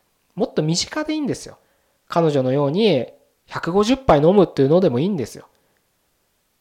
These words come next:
別にそれがあれですよ。高尚じゃないって言ってるわけじゃないですよ。そういう身近な目標でいいんですよ。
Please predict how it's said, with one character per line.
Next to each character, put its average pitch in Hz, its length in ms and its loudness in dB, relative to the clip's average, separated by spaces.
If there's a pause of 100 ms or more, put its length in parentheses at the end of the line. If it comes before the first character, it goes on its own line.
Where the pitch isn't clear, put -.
(880)
別 175 240 0
に 202 60 0
そ 220 120 4
れ 220 60 4
が 226 280 4
あ 170 100 2
れ 170 80 2
で 180 120 -2
す - 120 -8
よ。 127 180 -8 (260)
高 180 200 6
尚 214 180 6
じ 160 100 4
ゃ 139 40 6
な 214 180 0
い 269 40 0
っ - 40 -10
て - 60 -18 (100)
言 120 100 -6
っ - 20 -20
て - 120 -4
る 127 60 2
わ 127 80 0
け 123 80 -8
じ 113 80 -8
ゃ 113 60 -6
な 131 100 -2
い 123 80 -6
で 95 80 -14
す - 80 -20
よ。 180 120 -14 (380)
そ 269 180 -6
う - 20 -4
い - 40 -4
う - 20 -4
身 202 160 -2
近 - 280 -10
な 330 140 -8
目 302 200 -8
標 294 200 -2
で 277 80 0
い 285 60 -2
い - 20 -4
ん 277 60 -4
で 175 80 -2
す - 120 -10
よ。 - 120 -16